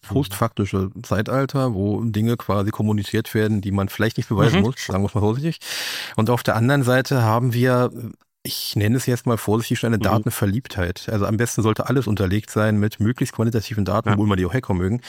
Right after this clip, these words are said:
Speaker 2: Wie siehst du das Spannungsfeld? Warum ist das so und wie sieht die Realität da aus? Was, was siehst
Speaker 1: Ja,
Speaker 2: du da für eine Perspektive?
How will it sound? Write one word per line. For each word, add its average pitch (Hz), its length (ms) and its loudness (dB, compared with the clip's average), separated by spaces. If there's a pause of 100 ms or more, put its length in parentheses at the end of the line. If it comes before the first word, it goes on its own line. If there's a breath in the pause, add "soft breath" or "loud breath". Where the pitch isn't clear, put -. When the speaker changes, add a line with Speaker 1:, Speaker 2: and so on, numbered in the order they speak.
(440 loud breath)
Speaker 2:
Wie 127 280 0
siehst 185 200 0
du - 40 2
das 135 100 2
Spannungsfeld? 95 680 -2
Warum 107 400 0
ist 120 220 0
das 185 140 0
so 175 180 2
und 113 220 0
wie 107 60 0
sieht 117 140 -2
die 120 60 0
Realität 110 420 0
da 98 40 -2
aus? 92 240 -4
Was, - 220 -8
was 113 100 0
siehst 110 120 4
Speaker 1:
Ja, 110 40 4
Speaker 2:
du 107 40 -2
da 110 60 0
für 117 40 0
eine 107 60 -2
Perspektive? 113 360 0